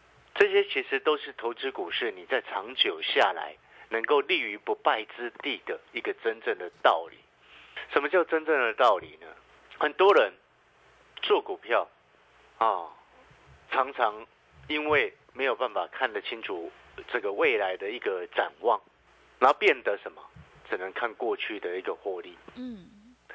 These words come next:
Speaker 1: 这就是阿翔老师一直常常在讲的，你今天听一个财经节目，你要看的东西是什么？能不能够对未来这个老师有没有对未来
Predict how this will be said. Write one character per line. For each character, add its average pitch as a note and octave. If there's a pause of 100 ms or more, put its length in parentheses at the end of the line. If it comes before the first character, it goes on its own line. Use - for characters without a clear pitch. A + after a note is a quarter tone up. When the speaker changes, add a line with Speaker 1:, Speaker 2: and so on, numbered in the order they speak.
(100)
Speaker 1:
这 F#3
就 F3+
是 E3+
阿 E3
翔 D3
老 G#2
师 D3
一 C#3+
直 A#2
常 G#2+
常 G#2+
在 A#2
讲 F2+ (120)
的， D#2
你 A2+
今 E3
天 D3 (920)
听 E3
一 -
个 G#2 (100)
财 A2+
经 C3
节 F#2+
目， G#2 (500)
你 A#2
要 B2+
看 C#3+
的 A2+
东 A2+
西 G#2+
是 G#2+
什 -
么？ - (760)
能 G#2+
不 C3+
能 A#2+
够 A#2
对 A2
未 B2+
来 E2+
这 A#2
个 G2+
老 E2
师 F#2+
有 G2+
没 G2
有 G#2+
对 G#2+ (100)
未 C3+
来 E2